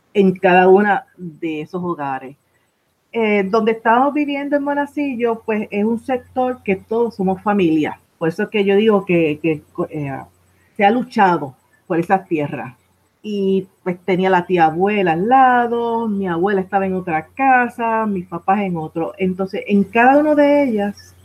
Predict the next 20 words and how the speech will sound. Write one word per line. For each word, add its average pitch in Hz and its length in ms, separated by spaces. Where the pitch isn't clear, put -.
de 185 140
esos 262 240
hogares, 247 460
había 226 480
una 185 240
máquina 196 400
de 196 100
coser. 180 400
Yo 180 180
aprendí, 247 560
pues, 170 180
con 156 160
mi 147 100
mamá, 240 580
quien 180 200
nos 165 100
hacía 180 480
la 156 180
ropa, 185 400
¿no? 190 280